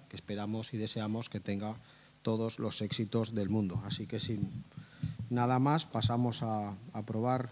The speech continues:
eh, la determinación de las fechas en las que tendrá lugar la Feria Agroalimentaria de Calanda.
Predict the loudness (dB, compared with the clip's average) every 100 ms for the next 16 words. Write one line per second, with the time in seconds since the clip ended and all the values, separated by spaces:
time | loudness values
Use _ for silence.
0 | -6 -2 12 12 12 10 4 6 4 4
1 | 4 4 4 0 0 0 0 -2 0 2
2 | 4 4 2 0 -2 -2 -2 -2 0 2
3 | 2 2 2 4 4 6 6 4